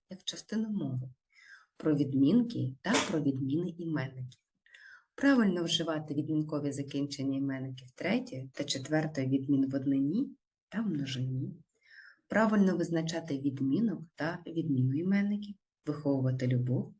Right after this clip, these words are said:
до рідної мови. Проблемне запитання. Іменники поросятко та порося належать до однієї відміни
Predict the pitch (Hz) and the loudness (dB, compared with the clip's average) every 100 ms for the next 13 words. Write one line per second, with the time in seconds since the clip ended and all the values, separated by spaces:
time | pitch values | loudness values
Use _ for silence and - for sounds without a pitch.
0 | _ 139 131 143 156 143 139 127 113 123 | _ -4 -2 -4 -4 -6 -4 -6 -8 -12
1 | - - _ _ _ _ _ _ _ _ | -16 -20 _ _ _ _ _ _ _ _
2 | _ - 147 139 143 147 214 214 214 - | _ -4 -2 0 0 0 0 0 -4 -10
3 | 139 - - - 117 120 123 - - _ | -12 -12 -16 -10 -6 -6 -6 -10 -18 _
4 | _ _ _ - - - - - 247 294 | _ _ _ -20 -20 -20 -4 6 10 12
5 | 294 277 269 233 240 233 - 165 - - | 10 8 2 4 4 2 0 -2 -4 -8
6 | - - - _ _ _ - 190 196 196 | -12 -12 -12 _ _ _ -2 0 2 2
7 | 208 - 147 147 156 160 151 - - 143 | 2 0 0 2 2 2 0 -4 -8 -4
8 | 147 147 156 151 170 320 285 202 147 127 | 0 0 2 0 2 0 -2 -4 -2 -2
9 | 123 | -4